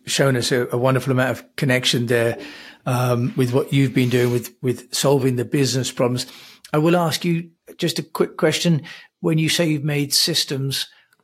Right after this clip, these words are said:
what software or video capture tool did you use to help make systems that your team who are around the world can follow?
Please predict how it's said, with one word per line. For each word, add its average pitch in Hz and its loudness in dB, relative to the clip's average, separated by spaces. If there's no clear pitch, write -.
what 170 -2
software 151 0
or 143 2
video 143 2
capture - -4
tool 139 0
did 127 0
you 139 2
use 127 0
to 131 0
help 123 0
make 127 0
systems 127 -2
that 139 -2
your 131 2
team 131 0
who 139 0
are 127 2
around 131 0
the 127 -2
world 117 2
can 123 -2
follow? 117 2